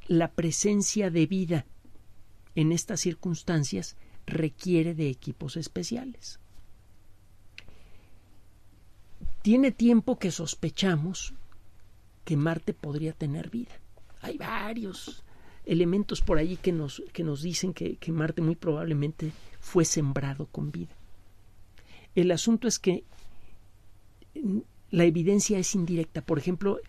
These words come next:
la cantidad de metano en la atmósfera de Marte a veces sube y a veces baja. El metano es una su-, sustancia química que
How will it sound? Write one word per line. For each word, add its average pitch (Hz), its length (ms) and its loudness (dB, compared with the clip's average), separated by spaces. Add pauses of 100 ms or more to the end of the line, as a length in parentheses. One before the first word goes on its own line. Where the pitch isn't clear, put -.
(160)
la 165 120 0
cantidad 165 420 0
de 185 100 2
metano 175 440 2
en 165 80 2
la 151 60 4
atmósfera 160 420 -2
de 147 80 -2
Marte 151 260 -4
a 151 60 -4
veces 160 260 -6
sube 170 240 -4
y 160 80 -6
a 147 80 -4
veces 156 400 -4
baja. 160 340 -8 (300)
El 151 120 6
metano 185 500 4
es - 320 -2
una 180 220 -2
su-, - 180 -16
sustancia 170 480 -4
química 170 400 -4
que 160 240 -2